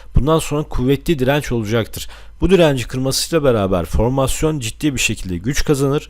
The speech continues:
ivme kazanır ve yukarı yönlü hareketler devam ed-, ed-, e, eder. E, burada dikkat etmeniz gereken en büyük unsur kesinlikle hacim unsurudur. Yani formasyonun devam etmesi için hacim barlarını çok iyi okumanız lazım.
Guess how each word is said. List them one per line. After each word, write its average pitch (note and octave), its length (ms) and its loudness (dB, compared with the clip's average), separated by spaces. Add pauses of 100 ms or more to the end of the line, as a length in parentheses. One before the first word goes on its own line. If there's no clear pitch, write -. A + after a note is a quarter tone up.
ivme A2 280 0
kazanır D3+ 420 0
ve B2 160 4 (300)
yukarı D#3 300 4
yönlü G#2 160 4
hareketler G#2 600 -2
devam A2+ 320 2
ed-, G#2 180 -6
ed-, G#2 200 -8 (160)
e, F2+ 320 -2 (140)
eder. A2 320 0 (400)
E, F#2 260 4
burada E3 280 4
dikkat E3+ 300 -2
etmeniz D#3+ 380 -2
gereken D#3 400 2
en C#3+ 260 2
büyük F#2+ 220 -2
unsur B2 340 2
kesinlikle B2+ 520 -2
hacim A#2 540 -2
unsurudur. G2+ 640 -2 (300)
Yani G2+ 300 2 (380)
formasyonun A#2+ 800 2
devam A2+ 280 0
etmesi A#2+ 360 -4
için C#3 180 0
hacim A#2 420 0
barlarını F2+ 340 0
çok - 260 -2
iyi G2 60 0
okumanız E2+ 520 0
lazım. C3+ 400 2